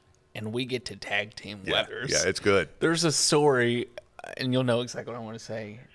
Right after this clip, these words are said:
Speaker 1: Um, Hurricane Dorian came through.
Speaker 2: Yeah.
Speaker 1: And you came in for the morning shift.
Speaker 2: Yep.
Speaker 1: We tag team.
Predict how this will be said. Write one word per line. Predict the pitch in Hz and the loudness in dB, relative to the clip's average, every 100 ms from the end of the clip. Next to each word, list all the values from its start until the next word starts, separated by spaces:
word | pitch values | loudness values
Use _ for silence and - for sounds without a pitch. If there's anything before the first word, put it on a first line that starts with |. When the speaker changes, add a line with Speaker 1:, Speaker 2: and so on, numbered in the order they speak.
| - | -14
Speaker 1:
Um, | 110 110 104 | -12 -10 -6
Hurricane | 123 120 117 110 | -4 -4 -4 -2
Dorian | 120 113 110 | -2 -2 -6
came | 104 104 110 | -10 -10 -10
through. | 113 110 107 - _ - | -10 -10 -12 -16 _ -6
Speaker 2:
Yeah. | 92 92 _ - | -4 -4 _ -10
Speaker 1:
And | 120 113 113 110 113 113 131 _ | -6 -4 -4 -6 -8 -10 -16 _
you | - 113 | -12 -6
came | 131 120 | -4 -2
in | 120 | -4
for | 127 | -4
the | 123 | -2
morning | 113 110 | -2 -4
shift. | 104 - 101 - | -8 -6 -6 -6
Speaker 2:
Yep. | - - | -8 -8
Speaker 1:
We | - | -12
tag | - 110 117 | -4 -4 -4
team. | - 104 104 | -8 -8 -8